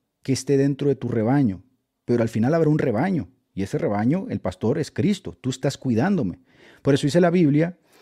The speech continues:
que nos sujetemos en amor porque velas por mí, ¿verdad? Tú velas por mí, así dice la Biblia. Sujétense en amor a sus pastores, sabiendo que velan por ustedes, para que no tengan nada de quejas delante de Dios, para que no se quejen delante de Dios, porque si los pastores se quejan delante de ustedes,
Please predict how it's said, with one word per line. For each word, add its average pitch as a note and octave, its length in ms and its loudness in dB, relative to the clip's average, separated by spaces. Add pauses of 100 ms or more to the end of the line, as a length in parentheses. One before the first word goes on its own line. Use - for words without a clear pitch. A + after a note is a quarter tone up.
(120)
que - 80 0
nos A#2+ 140 2
sujetemos A#2 500 0
en - 80 4
amor E3+ 240 2
porque A#2 260 -4
velas A#2+ 300 0
por F#2 220 -6
mí, C3 160 2
¿verdad? A#2+ 300 -4
Tú B2+ 120 -4
velas A#2+ 300 -2
por F2+ 180 -4
mí, A2+ 240 0
así - 160 -12
dice B2 140 -4
la A2+ 100 0
Biblia. G#2 320 -2 (320)
Sujétense F#2+ 500 -4
en A#2 80 2
amor A2 160 2
a B2 60 0
sus C3 100 -8
pastores, C#3 380 -2
sabiendo A2 280 -2
que A#2 120 -2
velan A#2+ 320 -2
por B2+ 160 -4
ustedes, C3+ 680 -6
para G2 180 -6
que G2 100 -4
no G#2+ 100 -2
tengan B2+ 280 -2
nada C3 160 0
de B2 100 -2
quejas C3 320 -6
delante A#2 360 -6
de A2 80 0
Dios, C3 200 0
para G#2 160 0
que - 80 -4
no A2+ 80 0
se D3 160 2
quejen D3+ 300 0
delante C3+ 260 2
de C#3 40 0
Dios, C3+ 80 -2
porque C3 220 -4
si A2 80 -4
los G#2+ 120 -4
pastores F#3+ 420 2
se A#2 140 -4
quejan F3 300 0
delante D#3 300 2
de E3+ 60 2
ustedes, F#3 460 0